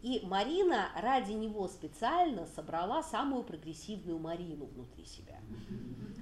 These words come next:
Понимаете, да, вот самое лучшее, что у неё есть,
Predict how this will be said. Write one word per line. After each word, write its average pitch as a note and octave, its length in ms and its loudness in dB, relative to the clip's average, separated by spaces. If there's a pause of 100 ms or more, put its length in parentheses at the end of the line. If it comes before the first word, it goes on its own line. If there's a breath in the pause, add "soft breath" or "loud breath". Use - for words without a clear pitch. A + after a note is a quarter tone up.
(480 loud breath)
Понимаете, B3+ 460 6
да, B3+ 120 4
вот - 480 2
самое D4+ 360 8
лучшее, B3 440 2
что F3 200 -6
у E3 80 0
неё D#3 240 -2
есть, D4+ 580 -2